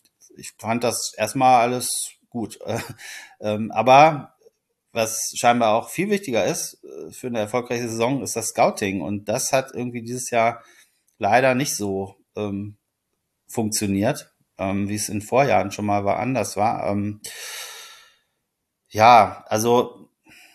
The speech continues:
der Trainer stand stark in der Kritik, ne? Ähm, es wurde sogar Preuß herausgerufen beim letzten Heimspiel. Ähm, jetzt durch den Sieg letzte Woche oder letztes Wochenende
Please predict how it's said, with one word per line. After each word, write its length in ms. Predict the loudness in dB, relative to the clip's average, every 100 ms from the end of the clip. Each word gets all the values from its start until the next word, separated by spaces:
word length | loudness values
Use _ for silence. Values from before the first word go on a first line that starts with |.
| _ _
der 120 | -10
Trainer 320 | -2 4 4 4
stand 380 | 4 2 2 -8 -20 -20
stark 420 | -16 0 2 2
in 80 | 0
der 100 | -2
Kritik, 560 | -4 -4 -4 -4 -12 -10
ne? 320 | -6 -4 -4
Ähm, 300 | -6 -6 -6
es 120 | -8 -4
wurde 160 | -4
sogar 260 | -2 -2 -2
Preuß 280 | 0 -2 0
herausgerufen 600 | 2 2 0 -6 -6 -2
beim 140 | -2 0
letzten 600 | -2 -4 -6 -4 -6 -2
Heimspiel. 640 | -2 -2 -4 -2 -2 -4 _ _ _
Ähm, 600 | -4 -2 -2 -4 -6 -8 0
jetzt 460 | 2 2 0 -4
durch 180 | -2 -4
den 180 | -4 -4
Sieg 440 | 0 0 -2 -8 -8
letzte 400 | -4 -2 -4 -6
Woche 440 | -4 -4 -4 -6 -10 _
oder 140 | 0
letztes 300 | 0 -2 -4
Wochenende 500 | -4 -2 0 0 -2